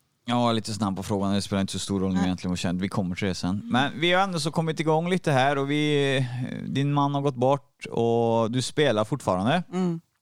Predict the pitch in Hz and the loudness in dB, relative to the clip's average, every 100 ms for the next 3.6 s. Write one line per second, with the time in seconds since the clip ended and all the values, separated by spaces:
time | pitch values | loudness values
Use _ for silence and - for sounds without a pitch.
0 | - - 117 107 _ - 110 104 98 98 | -16 0 0 0 _ 0 2 4 2 2
1 | 95 92 90 76 80 101 143 - 110 104 | 0 -2 -2 -2 0 2 2 2 0 2
2 | 104 104 123 131 135 131 101 120 147 - | 2 2 0 0 0 0 2 2 2 -2
3 | 185 190 180 185 196 | -2 0 0 -2 -2